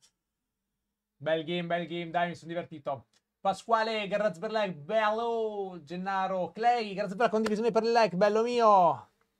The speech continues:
Un bacione. Gioco solo con, eh, i sub, Daniele, io.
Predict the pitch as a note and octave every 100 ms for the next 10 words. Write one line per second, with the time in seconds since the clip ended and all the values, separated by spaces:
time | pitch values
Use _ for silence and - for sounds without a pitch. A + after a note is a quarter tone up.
0 | _ - E3 F3+ F3+ G3 F#3 A3 G#3 F3+
1 | D3 A2 _ _ _ _ _ _ _ _
2 | _ _ _ _ _ _ _ _ - F#3+
3 | F#3+ F#3+ A3 A3+ A3+ G#3+ G3+ G3+ G3+ G3
4 | F#3+ F#3 F#3 F#3+ F3+ F#3+ E3 D3 D3+ D3
5 | D3 D#3 E3 D3 C#3 C3 A#2+